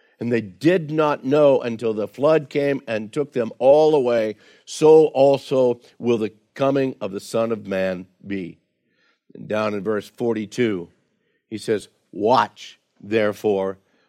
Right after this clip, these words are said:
for you do not know what hour your Lord is coming." Verse forty-four, "Therefore, you also be ready, for the Son of Man is coming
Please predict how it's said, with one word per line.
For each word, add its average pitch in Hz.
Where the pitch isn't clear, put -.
for -
you 107
do 135
not 160
know 113
what 127
hour 113
your 127
Lord 107
is 110
coming." 92
Verse 107
forty-four, 113
"Therefore, 123
you 143
also 131
be 117
ready, 101
for 110
the 104
Son 160
of 147
Man 110
is 110
coming 135